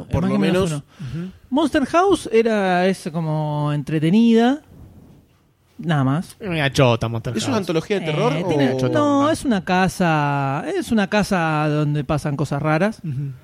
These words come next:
Speaker 2: Es una casa, tiene cosas divertidas.
Speaker 3: Eh.
Speaker 2: Es vieja, pensá que tiene como diez años
Speaker 3: Sí,
Speaker 2: esa
Speaker 3: sí.
Speaker 2: película.
Speaker 3: Eh, diez años ya.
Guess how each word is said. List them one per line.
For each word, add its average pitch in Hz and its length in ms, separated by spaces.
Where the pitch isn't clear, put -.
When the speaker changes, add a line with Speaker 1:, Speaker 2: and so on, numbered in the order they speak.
Speaker 2:
Es 359 100
una 277 180
casa, 180 220
tiene 339 320
cosas 160 220
divertidas. 139 720
Speaker 3:
Eh. 147 360
Speaker 2:
Es 214 140
vieja, 196 480
pensá 190 140
que 240 60
tiene 185 120
como 147 140
diez 170 180
años 147 220
Speaker 3:
Sí, 185 80
Speaker 2:
esa 175 80
Speaker 3:
sí. 160 160
Speaker 2:
película. 170 380
Speaker 3:
Eh, 311 100
diez 240 160
años 370 180
ya. 370 60